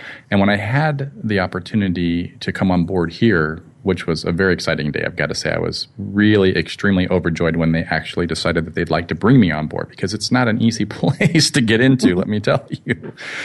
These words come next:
They are very selective, uh, and, and it really has to resonate with the corporate culture as well. So it takes, in their eyes, a special individual to be able to work with people on this level. And, uh, for me, it was an exciting day.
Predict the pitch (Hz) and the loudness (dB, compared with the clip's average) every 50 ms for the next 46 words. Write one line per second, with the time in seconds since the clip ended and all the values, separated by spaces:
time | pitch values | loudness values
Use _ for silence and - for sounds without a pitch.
0 | - - - - - - 113 104 101 98 92 95 104 107 120 127 123 123 123 - | -12 -12 -8 -2 0 0 2 2 0 0 -2 -2 0 2 2 2 0 -2 -4 -4
1 | 110 92 90 90 87 87 - 90 85 80 82 _ - - 87 85 85 87 85 85 | -6 -6 -4 -6 -8 -8 -10 -14 -14 -14 -14 _ -12 -8 -6 -6 -6 -6 -8 -8
2 | 87 85 87 - 92 92 90 87 90 101 104 104 90 95 92 - - 90 90 90 | -8 -8 -8 -8 -10 -10 -10 -8 -8 -6 -6 -6 -6 -6 -8 -8 -8 -6 -6 -6
3 | - 92 87 85 85 80 - 82 82 - - 87 - 82 80 - - 87 82 80 | -6 -6 -8 -8 -10 -10 -12 -14 -14 -10 -12 -10 -10 -12 -14 -12 -8 -8 -8 -8
4 | - - 80 78 76 92 92 85 78 78 - - - 85 80 80 78 - - - | -8 -10 -10 -8 -4 -2 -2 -2 -2 -2 -4 -2 0 0 0 0 -2 -4 -12 -20
5 | - - - _ - 196 - - - 131 120 117 - - - - - _ _ _ | -20 -20 -16 _ -4 -4 -4 -2 -2 0 0 0 -2 -6 -8 -8 -10 _ _ _
6 | _ - - 78 - - 76 76 110 104 104 113 117 - 87 87 87 85 - 82 | _ -16 -14 -14 -12 -10 -8 -2 0 2 4 4 2 2 2 0 0 -2 -2 -4
7 | 80 - - - - - 87 82 82 78 82 80 82 80 80 80 - 82 82 85 | -6 -4 -4 -4 -2 -2 -2 -2 -2 -4 -6 -6 -4 -6 -6 -6 -10 -14 -8 -4
8 | 87 85 85 85 85 85 80 - - 92 80 80 92 92 90 - - - - - | -2 -2 -2 0 -2 -4 -6 -4 -4 -4 -4 -2 -2 -4 -4 -2 -6 -8 -6 -6
9 | 85 - - 80 76 73 76 76 - - 78 78 80 - - - - - _ - | -6 -4 -4 -6 -6 -4 -6 -6 -6 -4 -2 -4 -2 -2 -4 -8 -8 -12 _ -20
10 | - - - - - - - 101 98 95 90 87 85 82 85 78 80 82 82 - | -20 -18 -18 -18 -18 -10 -2 2 4 4 4 4 2 2 2 0 0 -2 -4 -6
11 | - - 95 101 117 110 92 85 80 80 80 - - - - - - 92 92 87 | -2 2 4 6 6 6 4 4 2 0 -2 -6 -6 -8 -6 -4 -2 -2 0 0
12 | 90 85 80 - - 82 80 76 78 78 82 80 73 - - | 0 -2 -2 0 0 0 0 -2 -4 -2 -2 -2 -2 -2 -6